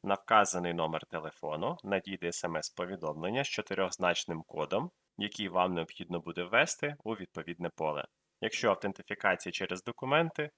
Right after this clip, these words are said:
додаткового підтвердження не потрібно, встановлюємо відмітку «Інформація з пам'ятки повідомлена пацієнту», за потреби її можна роздрукувати та натискаємо кнопку «Підтвердити». Після створення такого плану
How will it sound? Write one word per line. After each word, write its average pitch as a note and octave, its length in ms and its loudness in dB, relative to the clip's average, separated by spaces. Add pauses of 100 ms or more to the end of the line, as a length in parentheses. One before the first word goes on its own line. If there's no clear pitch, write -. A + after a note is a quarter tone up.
додаткового G2+ 640 -2
підтвердження E2+ 720 -2
не F#2+ 200 0
потрібно, C3+ 680 -2 (360)
встановлюємо A2+ 640 8
відмітку G#2 460 0
«Інформація G2 600 4
з - 100 -6
пам'ятки F2+ 480 2
повідомлена F2+ 640 0
пацієнту», D3+ 720 0 (280)
за G#2 180 -2
потреби G2 440 0
її F2 240 -8
можна E2 300 -2
роздрукувати A#2 800 0 (160)
та G#2+ 140 4
натискаємо G2 640 4
кнопку - 380 -4
«Підтвердити». - 640 -6 (2250)
Після B2+ 260 0
створення F#2 440 2
такого F2 340 -4
плану D#3 540 8